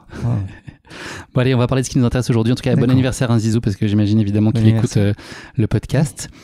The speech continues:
Speaker 2: Euh, est-ce qu'on peut, euh, imaginer que t'as pris une sacrée déferlante, euh, à l'issue de, de ta victoire au championnat du monde, là, en termes médiatiques ? Est-ce que ça a été, euh, étourdissant ? Est-ce que c'est une course que t'as réussi à mener, là aussi, euh, en gestion ?
Speaker 1: Oui, euh, étourdissant, c'est le mot. J'avoue que je m'y attendais pas.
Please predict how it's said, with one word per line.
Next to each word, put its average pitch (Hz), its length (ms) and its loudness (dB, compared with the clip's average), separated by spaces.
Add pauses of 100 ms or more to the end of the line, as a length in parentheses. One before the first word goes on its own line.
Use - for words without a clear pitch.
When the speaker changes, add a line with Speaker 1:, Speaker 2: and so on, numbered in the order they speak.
(180)
Speaker 2:
Euh, 104 160 2
est-ce 107 100 -4
qu'on 127 140 -2
peut, 135 120 -2
euh, 123 300 0
imaginer 147 460 0
que - 20 -20
t'as 117 140 -2
pris - 200 -2
une 117 120 2
sacrée - 280 -2
déferlante, 120 540 0 (140)
euh, 95 360 2
à 101 60 -2
l'issue 98 260 -2
de, 104 220 0
de 113 140 0
ta 110 120 -2
victoire 107 320 0
au 107 60 2
championnat 110 360 0
du 104 100 0
monde, 117 180 4
là, 113 100 2
en 101 80 2
termes 98 340 0 (180)
médiatiques ? 107 420 0
Est-ce 120 140 -2
que - 40 -16
ça - 120 -2
a - 20 2
été, 104 240 0
euh, 92 180 2 (520)
étourdissant ? 110 420 -2
Est-ce 131 120 -2
que - 40 -14
c'est - 100 -2
une 104 60 2
course 110 160 -2
que - 80 -8
t'as 104 120 0
réussi 104 200 -2
à 104 60 2
mener, 104 180 2
là 104 140 2
aussi, 104 300 0
euh, 98 120 2
en 110 160 0
gestion ? 113 400 0 (480)
Speaker 1:
Oui, 143 320 0
euh, 123 280 0
étourdissant, 127 520 -2
c'est 139 160 -2
le 113 80 2
mot. 143 340 2 (540)
J'avoue 117 280 0
que 123 60 -2
je 123 60 0
m'y 110 80 2
attendais 104 380 0
pas. 135 300 -2